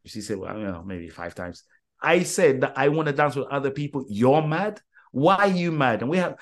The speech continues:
and she could not justify it. She just had this feeling that she should not have been said no to. And then we had this whole conversation. Even her friends were like, "Yeah, she's a,"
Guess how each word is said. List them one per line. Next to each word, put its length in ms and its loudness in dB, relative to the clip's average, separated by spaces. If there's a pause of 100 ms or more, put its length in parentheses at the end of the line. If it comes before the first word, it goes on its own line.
(240)
and 180 -2
she 300 0
could 160 2
not 200 -2
justify 580 -2
it. 260 -8 (880)
She 160 -4
just 180 0
had 180 0
this 160 -2
feeling 440 0
that 160 -8
she 320 0
should 220 -2
not 440 2 (280)
have 220 -2
been 200 2
said 240 -4
no 200 4
to. 240 -8 (640)
And 220 2
then 240 4
we 200 4
had 200 0
this 160 -2
whole 180 2
conversation. 680 -2
Even 260 -2
her 160 2
friends 440 -2
were 60 -6
like, 220 -6
"Yeah, 360 -4
she's 280 -10
a," 520 -2